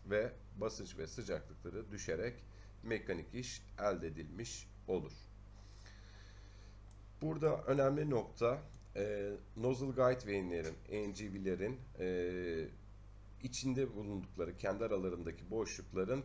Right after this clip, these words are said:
convergent yapıda, e, olduğunu ve bu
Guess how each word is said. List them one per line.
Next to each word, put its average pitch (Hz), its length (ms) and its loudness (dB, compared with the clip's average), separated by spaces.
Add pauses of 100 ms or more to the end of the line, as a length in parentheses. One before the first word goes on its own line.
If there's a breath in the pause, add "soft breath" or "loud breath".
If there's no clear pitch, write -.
(100)
convergent 107 580 4
yapıda, 90 460 0 (200)
e, 85 240 2
olduğunu 101 720 0 (260)
ve 110 560 0
bu 123 240 2